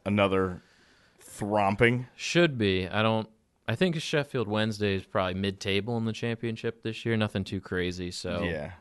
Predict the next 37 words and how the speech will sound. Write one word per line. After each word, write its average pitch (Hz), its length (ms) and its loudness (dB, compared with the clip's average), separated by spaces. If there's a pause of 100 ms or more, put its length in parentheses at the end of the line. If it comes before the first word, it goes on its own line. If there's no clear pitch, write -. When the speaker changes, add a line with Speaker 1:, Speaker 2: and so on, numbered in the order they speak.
(260)
Speaker 1:
It 120 80 -8
should 131 100 -6
be 120 120 8
like 104 160 6
a 107 40 2
City 95 300 -2
second 90 420 -4 (460)
or 87 160 -8
third 82 320 -8
squad 76 480 -10 (680)
as 117 80 -2
Speaker 2:
Again, 107 260 4
Speaker 1:
well, 82 340 2 (220)
but 85 220 -2 (260)
Speaker 2:
probably 110 340 4
a 98 40 2
big 104 260 2
time, 98 460 2
uh, 92 440 -2
Speaker 1:
<laughs> - 840 4
Speaker 2:
ticket 117 320 2
draw 101 520 6
and, 90 320 -2
um, 87 540 -4
venue 98 640 0
and, 92 300 -4
uh, 87 340 -2 (140)
Speaker 1:
Oh, 143 160 4
yeah, 117 240 6
so 107 60 6
Speaker 2:
revenue 107 440 8
draw 95 400 2
for 92 320 -2
Sheffield 101 480 2
Wednesday 104 540 0
to 101 160 -6
get, 98 260 0